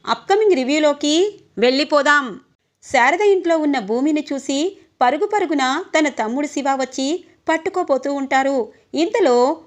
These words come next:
భూమి సైగ చేస్తుంది. గగన్ వెనకాలే రావడంతో భూమి తన ఇంట్లో ఎందుకు ఉందో అర్థం కాదు. ఇక భూమిని చూసి, "ఎందుకొచ్చావు మా ఇంటికి? మేం మనశ్శాంతిగా ఉండకూడదా?" అని అంటారు.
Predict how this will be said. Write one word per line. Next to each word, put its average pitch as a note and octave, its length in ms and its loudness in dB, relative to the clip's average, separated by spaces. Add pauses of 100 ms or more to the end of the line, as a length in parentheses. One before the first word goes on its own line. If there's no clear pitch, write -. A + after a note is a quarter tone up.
(140)
భూమి B3+ 300 -2
సైగ A#3+ 280 -2
చేస్తుంది. C4+ 760 -4 (320)
గగన్ F4 300 0
వెనకాలే D#4 440 -2
రావడంతో C4 680 -2 (220)
భూమి G4 300 0
తన D#4+ 200 -4
ఇంట్లో A#3+ 340 -4
ఎందుకు B3+ 420 -4
ఉందో C#4 240 -4
అర్థం C4 380 -4
కాదు. C4 480 -4 (240)
ఇక F4 160 -2
భూమిని C4+ 540 -2
చూసి, C4 360 -8 (300)
"ఎందుకొచ్చావు C#4 580 -2
మా A#3+ 120 -2
ఇంటికి? C4 500 -4 (200)
మేం C4+ 200 2
మనశ్శాంతిగా C4 720 -4 (340)
ఉండకూడదా?" C4+ 640 0 (100)
అని C4 140 -6
అంటారు. C4 460 -4